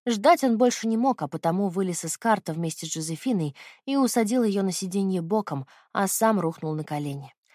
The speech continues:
Рывком раздвинул ей ноги, куснул прямо через влажную белую ткань трусиков, широко раскрыв рот,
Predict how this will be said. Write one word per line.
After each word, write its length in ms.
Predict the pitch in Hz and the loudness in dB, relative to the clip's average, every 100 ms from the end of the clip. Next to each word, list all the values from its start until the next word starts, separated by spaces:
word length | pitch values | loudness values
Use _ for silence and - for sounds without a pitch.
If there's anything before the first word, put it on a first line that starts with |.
| _ _ | _ _
Рывком 440 | 240 262 - 339 302 | 2 2 4 2 4
раздвинул 420 | 240 208 240 226 | 2 2 2 2
ей 180 | 214 214 | 2 0
ноги, 420 | 247 196 160 - _ _ _ 233 | 0 0 -4 -10 _ _ _ -2
куснул 420 | 214 220 247 220 | 0 2 2 2
прямо 360 | 208 202 202 190 | 2 2 2 0
через 240 | 196 180 | -2 -2
влажную 480 | 180 190 175 170 170 | 2 2 2 0 -2
белую 380 | 170 170 170 165 | -2 -2 -2 -4
ткань 320 | - 165 156 | -4 -4 -2
трусиков, 560 | 208 233 - - 147 - - - | -2 -2 -4 -6 -8 -10 -20 -8
широко 460 | - 254 247 254 | 2 4 4 4
раскрыв 500 | 226 208 - 190 170 | 2 0 -2 -4 0
рот, 300 | 240 226 - | 0 0 -2